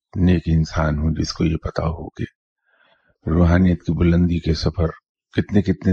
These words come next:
دن کے ہوتے ہیں۔ لیکن میرا خیال ہے کہ جو روحانیت کی سیر ہے وہ پلک جھپکنے میں ہوتی ہے۔ اس میں جیسے سائنس نے بھی بعد میں پروو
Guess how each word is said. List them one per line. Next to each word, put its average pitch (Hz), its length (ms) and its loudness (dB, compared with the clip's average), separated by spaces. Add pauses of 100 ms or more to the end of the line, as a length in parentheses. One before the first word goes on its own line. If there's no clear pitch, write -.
دن 87 160 2
کے 78 160 -2
ہوتے 76 340 -8
ہیں۔ 69 160 -14 (1900)
لیکن 95 300 -4
میرا 113 260 4
خیال 107 460 2
ہے 82 180 -2
کہ - 180 -8 (1040)
جو 87 240 0 (440)
روحانیت 101 720 0
کی 104 140 -8
سیر 101 380 2
ہے 92 160 4 (100)
وہ - 140 -4 (1500)
پلک 101 280 0
جھپکنے 98 460 2
میں 95 160 6
ہوتی 82 440 -2
ہے۔ 69 140 -6
اس - 500 -20
میں 80 180 2 (1500)
جیسے 87 300 0
سائنس 101 480 0
نے 104 140 2
بھی 98 180 0
بعد 92 240 0
میں 90 160 4
پروو 95 160 0